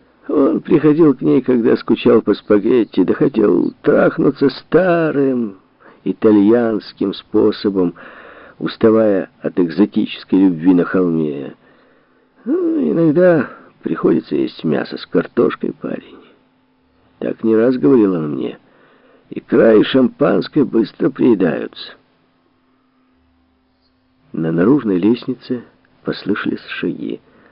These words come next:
Лоренцо тоже их услышал и поднял стакан. "Ну, за удачу!" Когда дверь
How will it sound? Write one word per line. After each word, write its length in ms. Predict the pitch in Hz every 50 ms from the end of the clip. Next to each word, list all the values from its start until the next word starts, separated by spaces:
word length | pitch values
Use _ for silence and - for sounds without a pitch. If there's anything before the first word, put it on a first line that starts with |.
| _ _ _ _ _ _ _ _ _
Лоренцо 540 | - 78 71 73 90 113 131 131 - - 127 - _ _ _
тоже 360 | - 87 76 69 64 65 64
их 120 | 58 - -
услышал 460 | - - - - 123 135 - - 104
и 40 | -
поднял 360 | - - - - 85 80 -
стакан. 480 | - - - - - - - - - - - _ _ _ _ _ _ _ _ _ _ _ _ _ - -
"Ну, 240 | - - - -
за 200 | - - - 120
удачу!" 600 | 117 110 90 87 104 101 - - 92 95 80 - - - _ _ _ _ _ _ _ _ _ _ _ _ _ _ _ _ _ _ _ _
Когда 320 | - - 78 - - 104
дверь 300 | 107 101 92 104 98 87